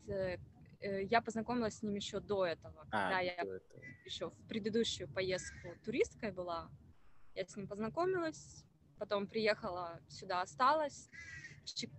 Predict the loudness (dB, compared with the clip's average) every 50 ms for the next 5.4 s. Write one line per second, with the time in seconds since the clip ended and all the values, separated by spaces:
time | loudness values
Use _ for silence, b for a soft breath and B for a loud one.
0 | -6 0 2 4 4 4 2 0 -4 -12 -14 -12 -10 -10 0 6 8 10 10 10
1 | 8 6 4 4 2 2 -4 -14 -18 -18 -20 -20 -20 _ -20 -20 -20 -20 -2 4
2 | 6 6 6 6 6 8 8 10 10 8 6 4 2 0 0 2 4 4 4 2
3 | 2 2 2 2 2 0 -2 -8 -12 -12 -16 -20 -20 -20 -20 b b b b b
4 | b b b b b -20 -20 -20 -2 0 2 2 2 0 -2 0 2 0 2 4
5 | 4 4 4 4 2 -2 -4 -4